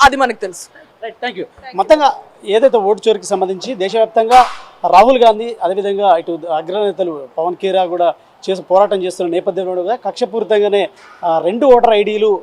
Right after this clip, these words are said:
Speaker 2: మేమేదో సోషల్ మీడియాలో పెట్టినట్టు బీజేపీ ప్రచారం చేస్తుంది. ఖచ్చితంగా కక్షపూరితంగా వ్యవహారంతో ఈ విధంగా చేస్తున్న బీజేపీపై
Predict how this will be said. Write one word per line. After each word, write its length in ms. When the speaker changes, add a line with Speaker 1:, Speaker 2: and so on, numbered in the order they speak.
Speaker 2:
మేమేదో 560
సోషల్ 300
మీడియాలో 220
పెట్టినట్టు 360
బీజేపీ 400
ప్రచారం 420
చేస్తుంది. 320
ఖచ్చితంగా 680
కక్షపూరితంగా 720
వ్యవహారంతో 680
ఈ 240
విధంగా 260
చేస్తున్న 420
బీజేపీపై 680